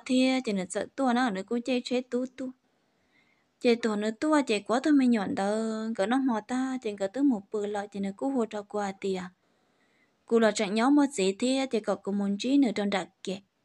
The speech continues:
Chị cũng muốn cho trong trận ở bé gái rồi, trong trận tu kế lệnh đó, chị cũng chọn muốn cho nữa nhỏ trong trận. Cô giải trong nửa hai thì, à, phong dương dần sáu xía lẻ có tuổi đó của thảo bé lọ.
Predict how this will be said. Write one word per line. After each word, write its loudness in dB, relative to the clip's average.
Chị 2
cũng -12
muốn -4
cho 0
trong 2
trận 0
ở 0
bé 0
gái 0
rồi, 0
trong -2
trận -6
tu -4
kế -2
lệnh -2
đó, -6
chị -6
cũng -8
chọn -10
muốn -6
cho 0
nữa 2
nhỏ -4
trong -6
trận. -14
Cô -2
giải 2
trong 2
nửa 2
hai -2
thì, 0
à, -6
phong 0
dương 2
dần -2
sáu -4
xía -4
lẻ 0
có -2
tuổi -2
đó -4
của -8
thảo -4
bé -2
lọ. -4